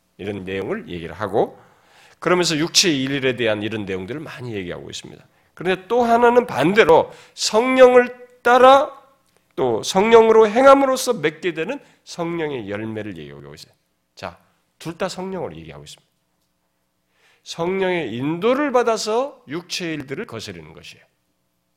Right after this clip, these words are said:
성령을 따라서 성령의 열매를 맺는 것으로 결국 연결시켜서 얘기하고 있습니다. 그래서 결국 이런 내용은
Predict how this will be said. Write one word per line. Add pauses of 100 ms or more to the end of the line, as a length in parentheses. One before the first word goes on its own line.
(1600)
성령을 (180)
따라서 (240)
성령의
열매를
맺는
것으로
결국
연결시켜서
얘기하고
있습니다. (600)
그래서
결국
이런
내용은